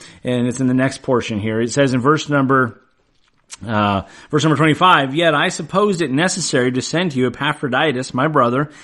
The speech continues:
and companion in labor and fellow soldier, but your minister, and he that ministered to my wants."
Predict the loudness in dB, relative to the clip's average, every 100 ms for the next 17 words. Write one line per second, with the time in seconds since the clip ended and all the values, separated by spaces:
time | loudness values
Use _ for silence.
0 | -8 -4 0 0 2 2 4 4 2 0
1 | -6 -8 0 4 6 6 4 4 2 0
2 | -4 -2 2 4 2 0 0 0 0 -2
3 | -2 -4 -12 _ _ -4 -2 2 4 4
4 | 4 2 0 -2 -4 -4 -4 -6 -12 -20
5 | -8 -4 -4 -4 -2 0 0 0 -2 -2
6 | 0 0 0 -4 -2 -2 -2 -4 0 0
7 | 0 -2 -2 -4 -6 -12 -20